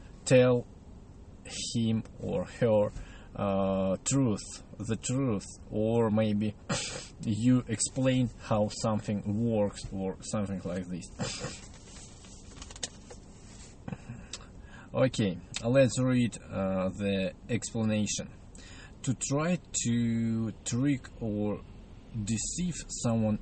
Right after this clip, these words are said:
into believing something. You, you can't pull the wool over my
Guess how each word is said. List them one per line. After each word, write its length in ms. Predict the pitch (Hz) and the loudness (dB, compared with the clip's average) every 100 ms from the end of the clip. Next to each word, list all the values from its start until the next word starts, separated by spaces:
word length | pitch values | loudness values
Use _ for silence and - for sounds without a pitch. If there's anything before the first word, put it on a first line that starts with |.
| - | 0
into 300 | 123 - 107 | -2 0 -2
believing 640 | 98 104 107 127 110 107 | 0 0 2 2 2 0
something. 500 | - - 110 - - - - - - - | 0 -2 -2 -2 -6 -8 -14 -16 -16 -6
You, 160 | 107 101 - - | -4 -4 -6 -12
you 180 | - 107 | 0 0
can't 380 | 98 - 156 170 - | 2 2 4 2 -2
pull 260 | - 139 151 | -2 0 2
the 180 | 147 151 | 2 2
wool 340 | 113 120 123 - - - - - | 2 0 -2 -6 -16 -16 -8 2
over 400 | 120 107 107 104 | 4 6 4 4
my 280 | 104 107 | 4 2